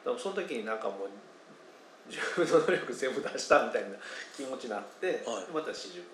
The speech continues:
Speaker 1: に行き始めて、
Speaker 2: はあ。
Speaker 1: 勉強して、で、それからしばらくは、まあ、お勉強しながらそれを表現してたんですけど、またそれもね、
Speaker 2: そうなんや。
Speaker 1: なくなるとまた勉強してっていう感じで、ずっ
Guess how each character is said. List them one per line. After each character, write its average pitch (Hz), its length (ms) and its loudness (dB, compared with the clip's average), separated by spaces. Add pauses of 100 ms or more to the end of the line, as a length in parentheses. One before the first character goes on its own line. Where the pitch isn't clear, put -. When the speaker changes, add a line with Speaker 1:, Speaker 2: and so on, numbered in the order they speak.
Speaker 1:
に - 80 -18 (100)
行 - 60 -12
き - 0 -
始 - 280 -16
め 95 60 -18 (100)
て、 95 160 -10 (1080)
Speaker 2:
は - 240 -8
あ。 101 40 -4
Speaker 1:
勉 107 160 -2
強 - 160 -6
し - 140 -10
て、 - 280 -2 (180)
で、 165 80 -8
そ 180 100 -6
れ 175 80 -2
か 160 120 -2
ら 147 80 0
し 147 100 -8
ば 135 80 2
ら - 80 0
く - 100 -8
は、 95 140 -10
ま 87 60 -10
あ、 - 80 -12 (760)
お - 40 -10
勉 98 140 -8
強 95 160 -12
し - 100 -14
な 92 80 -10
が 92 120 -10
ら 90 60 -12
そ - 120 -12
れ 92 80 -10
を 87 160 -10 (420)
表 - 160 -8
現 - 80 -12
し - 120 -16
て - 40 -16
た 80 60 -12
ん 76 60 -14
で - 60 -16
す - 100 -20
け - 60 -16
ど、 - 40 -20 (240)
ま 151 80 -2
た 107 240 -4 (920)
そ 127 100 -4
れ 113 60 -4
も 104 100 -8 (300)
ね、 127 160 -8 (720)
Speaker 2:
そ - 280 0
う 123 40 -4
な 113 120 0
ん - 0 -
や。 110 60 -2
Speaker 1:
な 107 60 -4
く - 100 -2
な 120 100 4
る 120 60 2
と 123 100 0
ま - 80 4
た - 160 6
勉 - 140 4
強 - 80 6 (100)
し - 240 6
て 196 80 10
っ 160 120 8
て 165 80 6
い - 40 12
う 180 420 10
感 202 140 10
じ 175 100 8
で、 123 220 8
ず 156 140 10
っ - 20 12